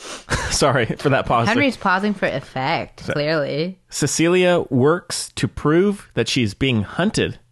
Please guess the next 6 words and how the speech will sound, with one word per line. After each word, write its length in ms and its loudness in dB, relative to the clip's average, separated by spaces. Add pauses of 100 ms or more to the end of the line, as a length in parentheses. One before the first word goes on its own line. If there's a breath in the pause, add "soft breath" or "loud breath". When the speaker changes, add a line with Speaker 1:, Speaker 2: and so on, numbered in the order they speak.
(200)
Speaker 1:
by 140 -2
someone 720 0
nobody 560 0 (540)
can 220 -2
see. 320 -8 (2000)
Speaker 2:
Hmm. 640 -8